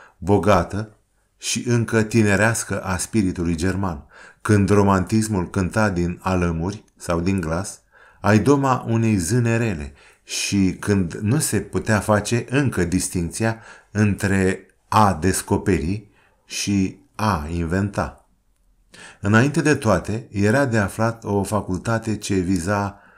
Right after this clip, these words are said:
transcendentul. Schelling a botezat-o intuiție intelectuală și a ieșit cu ea în întâmpinarea celor mai intime dorințe ale germanilor săi,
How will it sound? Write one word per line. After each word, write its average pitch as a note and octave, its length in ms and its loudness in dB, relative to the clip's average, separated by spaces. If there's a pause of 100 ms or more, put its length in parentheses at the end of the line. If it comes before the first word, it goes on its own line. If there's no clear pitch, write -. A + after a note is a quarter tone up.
(220)
transcendentul. G2 1120 0 (1000)
Schelling A2 640 0 (320)
a A2 140 0
botezat-o A#2+ 720 -2
intuiție A#2+ 560 0
intelectuală A2 800 -2 (280)
și G#2+ 420 0
a G#2 140 0
ieșit C3+ 340 0
cu F2+ 160 -2
ea G2 420 0
în F#2+ 320 -4
întâmpinarea F#2 880 -2
celor G2+ 300 -2
mai F2 280 -4
intime F#2 420 -4
dorințe E2+ 640 -4 (340)
ale F2 460 -2
germanilor F#2 640 0
săi, F2 460 -6